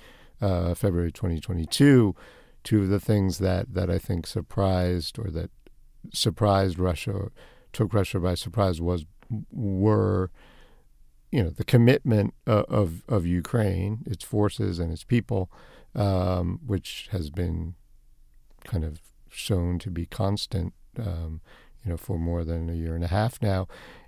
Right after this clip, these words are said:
And then also the commitment of the West. So those two things surprised them. You mentioned maybe Russia doesn't, uh, you know, doesn't believe it's more committed than Ukraine anymore, uh, but it still p-,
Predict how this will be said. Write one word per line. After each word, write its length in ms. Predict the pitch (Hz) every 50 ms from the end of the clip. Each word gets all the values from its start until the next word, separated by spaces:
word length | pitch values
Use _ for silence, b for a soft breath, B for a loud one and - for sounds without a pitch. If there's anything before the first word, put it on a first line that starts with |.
| B -
And 180 | 117 107 104 107
then 360 | 110 107 107 104 101 98 -
also 640 | - 104 104 107 - - - 110 104 98 95 95
the 140 | 85 87 92
commitment 600 | - - 95 92 92 92 90 90 87 87 87 -
of 220 | - 117 98 78 76
the 100 | 85 85
West. 400 | 85 98 123 120 101 85 - -
So 100 | 107 98
those 300 | 87 104 107 110 104 -
two 140 | - 110 90
things 260 | - 101 95 85 -
surprised 360 | 117 117 120 120 131 123 95
them. 220 | 92 90 101 - -
You 220 | 117 98 98 98
mentioned 520 | 95 95 95 95 92 - 110 107 92 82 - B B B B B B B B B
maybe 340 | - 101 101 101 90 95 101
Russia 340 | 95 98 101 95 - - 101
doesn't, 560 | 85 98 98 95 85 87 92 90 87 - - - -
uh, 460 | 120 95 92 90 87 85 85 85 82 - b b b b b b b b b
you 80 | - 110
know, 220 | 92 90 87 87 - - 92
doesn't 460 | 90 - 110 101 78 90 95 - - - - - - -
believe 480 | - 107 95 92 98 95 95 98 95 85
it's 260 | 90 85 - - -
more 360 | 101 95 90 87 92 90 87
committed 540 | - - 107 95 92 90 82 85 85 78 78
than 220 | 80 85 87 85 80
Ukraine 580 | 82 78 - - 127 131 143 139 131 123 107
anymore, 680 | 101 92 90 90 85 90 87 87 85 87 87 85 80 - b b b b b b b b
uh, 240 | - 98 92 90 87
but 180 | 80 87 92 82
it 120 | 85 -
still 460 | - - - - 110 101 95 92 90
p-, 160 | - - -